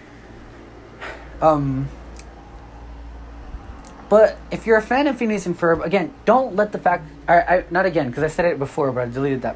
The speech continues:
that segment. Don't let the fact that the name Phineas and Ferb is in the movie distract you. I'm not saying you can't watch it and enjoy it, but it's not a movie to watch again and again and again. It works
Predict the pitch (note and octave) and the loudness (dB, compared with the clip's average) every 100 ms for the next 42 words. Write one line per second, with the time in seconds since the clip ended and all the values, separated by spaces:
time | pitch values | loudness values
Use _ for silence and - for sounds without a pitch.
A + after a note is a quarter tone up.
0 | - B2+ A2 A#2+ G#2 A2 A2+ - - - | -8 -6 -6 -6 -8 -10 -12 -12 -12 -12
1 | - - - D#3 B2 F3+ A3+ A#3 F3 G3 | -14 -16 -12 -8 2 4 4 0 2 2
2 | - F3 F3+ F3 - D#3+ D3+ D#3 G3 G3 | 2 2 4 4 4 0 2 0 0 -2
3 | F#3+ F#3 F3 E3 E3 D3+ C#3 C#3 C#3+ D3 | -2 -2 -2 0 2 2 0 0 2 2
4 | C3 B2 B2+ - C3 - D#3+ D3 - F#2 | 0 -4 -10 -10 -10 -2 2 2 -2 -14
5 | G#2 - - - - F3+ A#3+ C4 - B3+ | -16 -20 -20 -10 -2 2 2 2 0 2
6 | A#3 E3+ A#3+ F#3+ F#3 F#3 E3+ E3 D3+ D3+ | 2 0 -2 2 2 2 0 0 0 2
7 | D#3+ B2+ G#2 - - - - C#3 F3+ F3 | 2 0 -4 -14 -20 -20 -14 -2 4 6
8 | E3 - - - G3 C4 C#4 A#3+ A3+ A3+ | 4 0 -12 -4 0 4 6 6 4 2
9 | - G3+ F#3 F3 E3 F3 E3+ C#3+ D3 B2+ | 2 4 4 2 -2 -2 -2 -2 -4 -4
10 | B2 C3 A#2 - F#3+ A3+ C4 B3+ - | -4 -6 -6 -6 0 4 4 2 -16